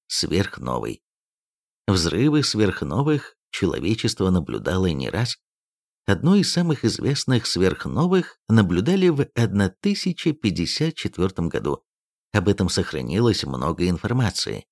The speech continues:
записанной арабскими и китайскими астрономами. Сверхновая была видна даже днём,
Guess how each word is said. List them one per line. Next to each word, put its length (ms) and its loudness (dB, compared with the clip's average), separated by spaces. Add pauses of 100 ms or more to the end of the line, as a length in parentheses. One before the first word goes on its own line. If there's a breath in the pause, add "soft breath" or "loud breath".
(200)
записанной 680 -2
арабскими 640 0 (240)
и 100 4
китайскими 960 -4 (140)
астрономами. 840 -6 (800)
Сверхновая 720 2
была 260 2
видна 380 0
даже 340 -2
днём, 600 0